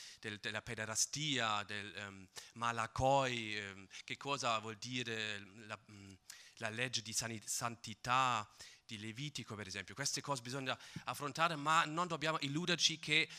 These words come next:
eh, arriveremo a una posizione unita. Saranno sempre le persone che hanno un'altra opinione,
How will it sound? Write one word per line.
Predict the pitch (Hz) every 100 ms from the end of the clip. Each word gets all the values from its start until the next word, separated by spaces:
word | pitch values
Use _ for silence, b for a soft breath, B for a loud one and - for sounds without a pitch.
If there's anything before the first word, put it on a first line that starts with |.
| B B
eh, | - 135 135
arriveremo | - 135 131 127 143 143 131 _ _
a | 123 123
una | 135 139 131
posizione | 135 120 - 139 139 135 131 - _ _ _ _ _ _
unita. | 139 131 139 147 - 95 101 - -
Saranno | - 131 127 147 147
sempre | 135 - 175 190 165 165
le | 139
persone | - - 151 156 160
che | 143
hanno | 135 170 151
un'altra | 131 165 147
opinione, | - 123 135 151 170